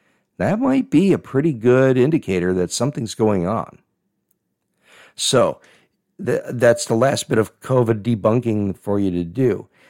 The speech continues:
Some people are saying it appears to be a political thing because it's right before the election. Maybe, maybe not.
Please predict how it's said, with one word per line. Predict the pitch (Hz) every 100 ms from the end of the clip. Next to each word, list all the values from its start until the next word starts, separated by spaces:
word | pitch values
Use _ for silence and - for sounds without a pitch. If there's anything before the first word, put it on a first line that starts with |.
| _ _ _ _ _ _
Some | - 139
people | 131 135 120
are | 117
saying | - 117 110
it | 95
appears | 90 117 120 110
to | 104
be | 101
a | 95
political | - 101 110 123 135
thing | - 127 135
because | 143 - 90
it's | 85 -
right | 98 98
before | - 110 101
the | 98
election. | 90 82 107 - 143 151 _ _ _ _ _ - -
Maybe, | 143 143 139
maybe | 135 117 110
not. | 104 80